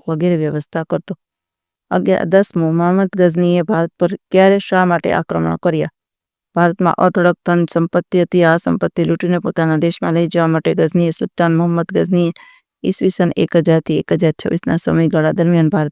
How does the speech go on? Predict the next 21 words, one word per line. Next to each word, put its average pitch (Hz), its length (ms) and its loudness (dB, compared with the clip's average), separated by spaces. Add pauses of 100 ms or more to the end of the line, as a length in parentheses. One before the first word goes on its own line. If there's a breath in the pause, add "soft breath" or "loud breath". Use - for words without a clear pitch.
(100)
પર 156 120 -2
આક્રમણ 175 400 -2 (220)
કર્યા. 156 240 -2 (520)
ચાલો, 151 160 0
પ્રશ્ન - 320 -4
નંબર 160 220 2
ચાર 170 300 2
છે. 165 180 -2
ત્રણ 160 220 0
ત્રણ 160 220 0
વાક્યો 156 340 -2
લખો, 170 240 -2
પરિચય 160 440 -4
આપો. 165 280 -4
રાજા 160 380 0
ભોજ. 160 320 0
તો 160 80 -2
લખો, 165 280 -2 (600)
રાજ-, 170 340 0
અ, 165 240 0
ભોજ 190 260 2